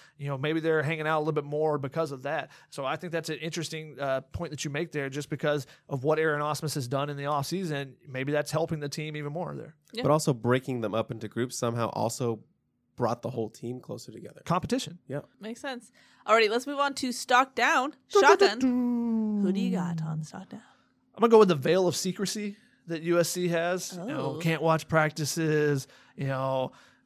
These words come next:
Speaker 1: suddenly we're not gonna release the depth chart until the day before the game. Everyone in the country is releasing their depth charts on the Sunday before because it goes in the media, the media notes. Why is U S C suddenly different? Well, we wanna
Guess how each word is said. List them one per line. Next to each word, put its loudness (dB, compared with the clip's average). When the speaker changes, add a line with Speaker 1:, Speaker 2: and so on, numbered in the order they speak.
Speaker 1:
suddenly 0
we're 2
not 8
gonna 4
release 6
the -2
depth 2
chart 4
until 0
the -6
day 4
before 4
the 2
game. -2
Everyone 4
in -2
the 2
country 0
is 0
releasing -2
their -4
depth 0
charts -2
on -4
the -8
Sunday -4
before -2
because -6
it -8
goes -6
in -14
the -10
media, -6
the -10
media -2
notes. -4
Why -2
is -2
U 4
S 2
C 0
suddenly -2
different? -4
Well, 6
we 4
wanna 0